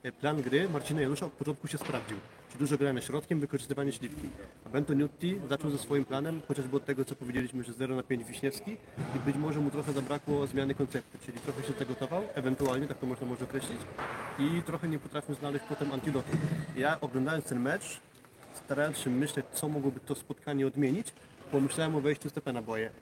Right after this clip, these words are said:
Mm, zgoła odmienna charakterystyka ataku. Widać było, że Janek Hadrawa, e,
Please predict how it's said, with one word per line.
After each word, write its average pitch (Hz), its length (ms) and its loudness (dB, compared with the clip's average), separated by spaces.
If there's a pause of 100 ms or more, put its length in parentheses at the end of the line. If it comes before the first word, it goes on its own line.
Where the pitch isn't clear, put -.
(380)
Mm, 120 240 -4 (120)
zgoła 143 280 4
odmienna 143 500 6
charakterystyka 135 560 -2
ataku. 123 280 -4
Widać 135 200 0
było, 131 220 2
że 123 100 2
Janek 143 240 2
Hadrawa, 123 400 0 (420)
e, 123 240 0